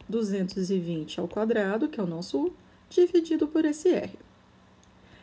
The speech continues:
Agora, vamos ver o que que acontece quando eu ligar esse chuveiro do item A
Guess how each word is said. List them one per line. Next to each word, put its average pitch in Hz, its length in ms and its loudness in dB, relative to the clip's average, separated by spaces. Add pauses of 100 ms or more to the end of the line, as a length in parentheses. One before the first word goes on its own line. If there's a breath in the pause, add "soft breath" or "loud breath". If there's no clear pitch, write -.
(140)
Agora, 240 520 2
vamos 277 260 2
ver 269 100 4
o 254 40 0
que 262 100 -6
que 269 80 -4
acontece 285 540 0
quando 302 220 2
eu 277 60 4
ligar 220 300 2
esse 285 240 2
chuveiro 196 520 2
do 190 120 -2
item 226 340 0
A 254 280 2